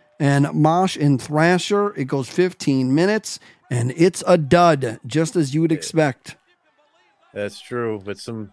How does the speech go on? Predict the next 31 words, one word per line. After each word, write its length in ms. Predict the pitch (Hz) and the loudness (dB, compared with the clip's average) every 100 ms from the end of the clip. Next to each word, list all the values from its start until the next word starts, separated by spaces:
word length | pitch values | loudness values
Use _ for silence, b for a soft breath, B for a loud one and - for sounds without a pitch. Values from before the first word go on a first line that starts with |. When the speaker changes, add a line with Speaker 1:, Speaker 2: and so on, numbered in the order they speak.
| 110 | -16
Speaker 2:
some 140 | 113 | -18
crazy 340 | - 131 123 113 | -6 -2 -2 -4
characters 560 | - 123 120 123 107 | -2 0 0 -6 -8
in 140 | 113 113 | -8 -6
there, 280 | 113 117 117 | -2 -2 -2
and 180 | 104 | -4
that 160 | 107 107 | -6 -6
was, 240 | 110 95 | -10 -8
uh, 180 | 113 104 | -4 -4
Billy 300 | 98 120 123 | -4 -6 -4
Gunn 180 | 107 120 | -2 -2
and 140 | 113 | -2
Road 200 | 110 120 | -4 -4
Dogg 380 | 117 117 117 113 | -2 -2 -2 -4
ju-, 120 | 120 104 | -12 -18
just 440 | 135 208 208 - | -12 -8 -8 -10
before 340 | 160 127 135 120 | -12 -8 -4 -2
they 100 | 117 | -2
were 120 | 107 | -4
the 160 | 104 104 | -4 -2
Outlaws, 500 | 101 95 98 92 92 | -2 -4 -4 -6 -8
I 40 | |
believe. 420 | 95 92 95 92 | -12 -12 -12 -12
They 80 | 92 | -14
just 200 | 110 - | -14 -12
kinda 200 | 110 101 | -10 -8
got 100 | 95 | -10
together 320 | 98 98 95 | -10 -10 -10
at 80 | 90 | -10
that 180 | 87 82 | -12 -14
time. 340 | 92 87 80 | -12 -12 -14